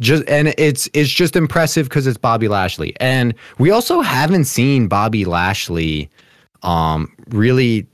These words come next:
wrestle in a singles match since, since Omos, maybe? Um, and in case anybody forgot, Bobby Lashley's muscles have muscles.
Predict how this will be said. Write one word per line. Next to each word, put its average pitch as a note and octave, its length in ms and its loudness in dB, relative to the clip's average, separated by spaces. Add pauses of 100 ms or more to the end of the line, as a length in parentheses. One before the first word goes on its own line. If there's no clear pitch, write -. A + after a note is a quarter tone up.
(100)
wrestle G2+ 640 0
in G2+ 160 -2
a F2+ 60 0
singles G#2 480 0
match F2 500 -2 (220)
since, - 680 -4 (1300)
since - 260 -2
Omos, F2+ 600 2
maybe? D#4+ 460 2 (720)
Um, G#2 600 2
and C#3 140 2
in D3+ 100 2
case B2+ 320 0
anybody D3 420 2
forgot, G#2 640 0
Bobby D3 380 2
Lashley's A#2 640 -2
muscles G#2+ 480 -2
have E2+ 280 -4
muscles. D#2 640 -4